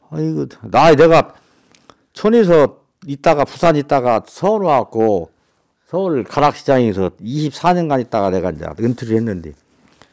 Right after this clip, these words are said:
옛날에는 반장이라고 그래요, 시장에서. 그러면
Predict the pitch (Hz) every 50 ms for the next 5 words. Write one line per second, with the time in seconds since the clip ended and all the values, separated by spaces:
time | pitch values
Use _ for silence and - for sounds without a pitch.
0 | _ _ _ _ _ _ _ _ _ _ _ _ _ _ _ _ _ _ _ _
1 | _ _ _ _ _ _ _ _ _ _ _ _ _ _ _ _ _ _ _ _
2 | _ _ 185 202 - 123 123 139 160 185 196 190 175 156 147 139 - - 147 170
3 | 165 175 170 160 151 147 131 127 110 107 104 - 165 170 170 156 135 104 104 85
4 | 78 76 _ - 135 147 147 127 120